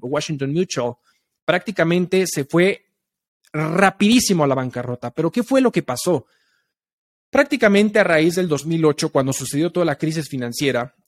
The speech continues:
la, em-, empezó a generarse una regulación, eh, por parte de las instituciones financieras, o se-, o, eh, o ahora sí que las, los órganos reguladores, ¿no?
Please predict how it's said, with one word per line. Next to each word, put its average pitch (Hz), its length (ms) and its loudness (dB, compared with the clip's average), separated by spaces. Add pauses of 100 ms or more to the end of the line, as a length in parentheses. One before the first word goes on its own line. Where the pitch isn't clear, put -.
(120)
la, 160 260 0
em-, 160 400 -4
empezó 165 340 -4
a 208 40 -4
generarse 175 480 -2
una 175 160 0
regulación, 151 720 -2
eh, 120 580 -4 (100)
por 135 200 -4
parte 160 280 -4
de 160 60 0
las 131 180 -2 (140)
instituciones 135 680 -6
financieras, 151 640 -2
o 139 60 -4
se-, - 140 -8
o, 131 140 -8 (120)
eh, 123 160 -4
o 120 280 -4
ahora 139 140 -2
sí 147 140 -8
que 151 100 -6
las, 131 180 0 (100)
los 131 220 -4
órganos 160 320 -2
reguladores, 135 600 2
¿no? 135 300 -8